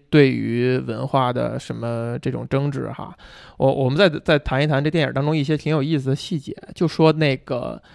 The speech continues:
很有意思的晚餐啊，我很佩服导演这个细节，就是他真实地还原了一种很高级的中式家庭的争吵。这种争吵绝对不是两个价值观、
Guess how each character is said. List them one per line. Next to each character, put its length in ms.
很 100
有 140
意 160
思 160
的 760
晚 280
餐 320
啊， 300
我 160
很 160
佩 240
服 100
导 180
演 140
这 80
个 80
细 220
节， 280
就 140
是 100
他 240
真 240
实 140
地 120
还 280
原 180
了 100
一 140
种 340
很 240
高 280
级 220
的 360
中 160
式 160
家 220
庭 280
的 240
争 180
吵。 300
这 120
种 160
争 200
吵 200
绝 200
对 140
不 200
是 160
两 220
个 100
价 180
值 140
观、 420